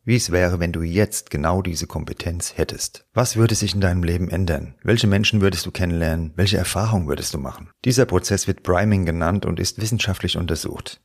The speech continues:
In Studien brachten Teilnehmer bessere Leistungen, wenn sie gedanklich bereits den angestrebten Weg gegangen waren. Wir reden hier nicht von der Mentalität, alles ist ganz toll, sondern von klarer Zuversicht für deine Ziele. Menschen, die sich unterlegen fühlen, werden typischerweise aggressiv.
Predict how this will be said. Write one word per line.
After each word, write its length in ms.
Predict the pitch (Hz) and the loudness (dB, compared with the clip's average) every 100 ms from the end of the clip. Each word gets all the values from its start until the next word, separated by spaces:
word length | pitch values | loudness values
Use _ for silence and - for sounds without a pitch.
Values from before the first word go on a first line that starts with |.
| - | -6
In 140 | 107 | -2
Studien 480 | - 127 127 90 78 | 0 2 2 0 2
brachten 340 | 87 87 95 | 0 0 -2
Teilnehmer 440 | 85 87 95 92 78 | 0 2 4 2 2
bessere 300 | 104 82 76 | 0 0 -2
Leistungen, 560 | 73 71 85 87 107 - | -4 -4 -4 -2 -2 0
wenn 140 | 98 | 2
sie 120 | 110 | 2
gedanklich 480 | 101 90 101 107 - | 2 2 0 0 -2
bereits 300 | 82 80 - | 0 0 0
den 160 | 80 71 | -4 -2
angestrebten 680 | 90 90 - 85 - 71 | -2 -2 -2 -4 -4 -6
Weg 160 | 71 80 | -6 -4
gegangen 440 | - 76 78 82 | -2 -2 -2 -2
waren. 280 | 73 67 - _ _ | -2 -2 -8 _ _
Wir 180 | - 95 | 0 4
reden 180 | 104 107 | 4 4
hier 120 | 104 | 4
nicht 200 | 107 - | 2 2
von 120 | 101 | 0
der 100 | 92 | 2
Mentalität, 640 | 90 92 87 87 - 82 - | 2 2 0 0 -2 -2 0
alles 200 | 98 85 | -2 -2
ist 160 | 92 | -4
ganz 240 | 87 76 - | -4 -6 0
toll, 260 | 107 131 135 | 2 2 -2
sondern 420 | - 123 113 104 | 0 4 6 4
von 220 | 95 85 82 | 2 0 0
klarer 400 | 73 82 95 90 | 0 2 0 0
Zuversicht 560 | - - 104 - 92 | -2 -2 -2 -2 -4
für 100 | - | -2
deine 300 | 85 80 85 | -2 0 -2
Ziele. 420 | - 104 87 - - _ _ _ | -2 -2 -2 -4 -20 _ _ _
Menschen, 440 | 87 92 - 65 - | 2 2 0 -6 -6
die 100 | - | -2
sich 220 | 113 - - | 0 0 0
unterlegen 440 | 101 85 87 87 | 0 2 2 -2
fühlen, 400 | - 82 82 73 | 0 0 0 2
werden 240 | 85 117 | 0 0
typischerweise 640 | - 90 90 71 69 76 82 | -2 -2 -2 -2 -2 -4 -6
aggressiv. 640 | 71 - 80 - - - | -8 -6 -6 -6 -12 -18